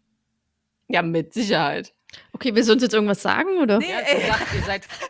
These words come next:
Speaker 1: ultra eingeschlafen. Guckt mal euren Kalender an.
Speaker 2: <laughs> Ja.
Speaker 3: Nein, ich wollte einfach nur sagen, dass ich das da auch irgendwie
Speaker 1: Ja,
Speaker 3: gewissermaßen
Speaker 1: doch,
Speaker 3: zu
Speaker 1: das stimmt.
Speaker 3: schätzen
Speaker 1: Man hat eine
Speaker 3: weiß.
Speaker 1: andere, ich glaube, man
Speaker 2: Das
Speaker 1: hat eine
Speaker 2: stimmt.
Speaker 1: andere Energie, wenn man
Speaker 2: Ja.
Speaker 1: Single ist.
Speaker 2: Ja,
Speaker 1: Und
Speaker 2: definitiv.
Speaker 1: Motivation, die kommt ja auch nicht von ungefähr.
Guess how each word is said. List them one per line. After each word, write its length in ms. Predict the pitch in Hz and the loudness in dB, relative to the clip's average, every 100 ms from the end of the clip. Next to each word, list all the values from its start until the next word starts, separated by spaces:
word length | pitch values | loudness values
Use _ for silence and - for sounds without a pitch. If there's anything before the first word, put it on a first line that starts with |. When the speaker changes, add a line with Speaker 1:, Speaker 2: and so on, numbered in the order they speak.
| - | 0
Speaker 1:
ultra 340 | 254 294 - 202 | 0 2 0 2
eingeschlafen. 1000 | 202 240 440 403 185 156 - 214 226 349 - - 370 | 0 0 -2 0 0 -2 -2 -4 -4 -10 -12 -12 -8
Guckt 160 | 240 226 | 0 2
mal 120 | 208 | 4
euren 280 | - 240 240 | 4 2 2
Kalender 440 | - 185 180 165 | -2 -2 -4 -4
an. 120 | 156 302 698 - 466 | -4 -4 -4 -2 -2
Speaker 2:
<laughs> 280 | - 554 | 2 2
Ja. 140 | 403 294 - - - - - - - - - - | 4 2 -2 -12 -12 -12 -12 -12 -12 -10 -8 -2
Speaker 3:
Nein, 200 | 320 294 | 0 0
ich 120 | 277 262 | -4 -6
wollte 160 | 269 | -4
einfach 160 | 247 254 | -4 -6
nur 140 | 240 | -8
sagen, 240 | 208 226 220 | -4 -4 -4
dass 100 | 214 | -6
ich 140 | 214 | -8
das 180 | 226 214 | -10 -6
da 160 | 196 - | -6 -4
auch 160 | 226 | -6
irgendwie 280 | - 226 214 | -6 -6 -6
Speaker 1:
Ja, 60 | 196 | -8
Speaker 3:
gewissermaßen 500 | 202 214 226 214 208 | -2 -2 -2 -6 -6
Speaker 1:
doch, 80 | 202 | -6
Speaker 3:
zu 60 | |
Speaker 1:
das 100 | 175 | -6
stimmt. 260 | - - - | -8 -8 -8
Speaker 3:
schätzen 180 | - 180 | -10 -4
Speaker 1:
Man 120 | 196 | 0
hat 120 | 208 | 0
eine 100 | 151 | 0
Speaker 3:
weiß. 60 | - | -4
Speaker 1:
andere, 320 | 202 214 202 - | -2 -2 -2 -6
ich 100 | - | -4
glaube, 160 | 277 | -4
man 80 | 277 | -2
Speaker 2:
Das 180 | 226 202 | 0 0
Speaker 1:
hat 100 | 202 | 0
eine 100 | 220 | -2
Speaker 2:
stimmt. 80 | 180 | -2
Speaker 1:
andere 260 | 190 185 165 | -2 -4 -6
Energie, 480 | 165 156 143 160 151 | -6 -8 -6 -8 -6
wenn 100 | - | -4
man 100 | 208 | 0
Speaker 2:
Ja. 100 | - | 0
Speaker 1:
Single 240 | 131 120 | -2 -6
ist. 240 | - - | -12 -8
Speaker 2:
Ja, 160 | 208 - - | -4 -4 -8
Speaker 1:
Und 140 | - | -12
Speaker 2:
definitiv. 300 | - - 185 | -10 -6 0
Speaker 1:
Motivation, 580 | 214 - 196 208 262 214 | 2 2 -2 -2 0 0
die 80 | 170 | 0
kommt 220 | - 208 | -2 0
ja 100 | 202 | 0
auch 60 | 190 | 0
nicht 160 | 185 | -2
von 120 | - 160 | -8 -10
ungefähr. 380 | 147 - - | -12 -16 -20